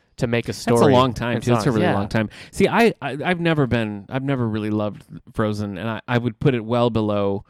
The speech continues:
Speaker 2: like, Tangled or, uh, Moana.
Speaker 1: Hmm.
Speaker 2: You, not you?
Speaker 1: Uh, I think I like Frozen the movie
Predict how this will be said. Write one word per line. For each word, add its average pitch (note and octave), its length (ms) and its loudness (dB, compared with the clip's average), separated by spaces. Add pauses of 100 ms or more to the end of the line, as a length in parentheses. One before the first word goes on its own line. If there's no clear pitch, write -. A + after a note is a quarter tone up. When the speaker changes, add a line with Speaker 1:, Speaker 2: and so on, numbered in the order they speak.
(160)
Speaker 2:
like, G#2 260 -8
Tangled G2+ 600 -6
or, F#2+ 340 -6
uh, D2 280 -6 (300)
Moana. F#2 480 -6 (580)
Speaker 1:
Hmm. F#2 180 -14 (300)
Speaker 2:
You, A#2 140 -2
not A2 140 -8
you? A2+ 200 -6 (400)
Speaker 1:
Uh, D3 340 0
I E3 140 -4
think F#3+ 340 -8
I F3 120 -2
like G3+ 220 -2
Frozen D3 520 -4
the A2+ 80 -6
movie D3+ 680 -2